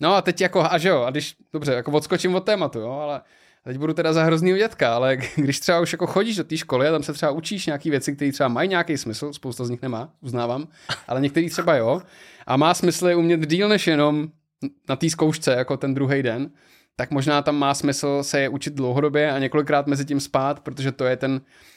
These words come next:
to je ten moment, kdy to s tebou zůstane dlouho, tady ta, tady ta informace nebo to penzum nějakých jakoby informací, který se, který se snažíš nasát.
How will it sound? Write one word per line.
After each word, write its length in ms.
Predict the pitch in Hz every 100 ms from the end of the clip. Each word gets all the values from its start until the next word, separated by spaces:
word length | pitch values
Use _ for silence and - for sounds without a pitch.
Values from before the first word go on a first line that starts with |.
| _ _
to 100 | 135
je 80 | 127
ten 140 | 139
moment, 260 | 131 131 131
kdy 180 | 127
to 100 | 127
s 60 | 135
tebou 280 | 135 131 131
zůstane 380 | 127 - 139 131
dlouho, 300 | 131 123 120
tady 200 | 127 120
ta, 200 | 120 107
tady 180 | 123
ta 100 | 117
informace 500 | 113 110 120 120 117
nebo 140 | 120 110
to 100 | 117
penzum 380 | 117 117 123 120
nějakých 440 | 107 107 113 110 95
jakoby 280 | - 120 107
informací, 500 | 113 123 113 113 113
který 200 | 113 113
se, 240 | 123 110
který 220 | - 110
se 120 | 110 117
snažíš 300 | 113 113 113
nasát. 400 | 92 - -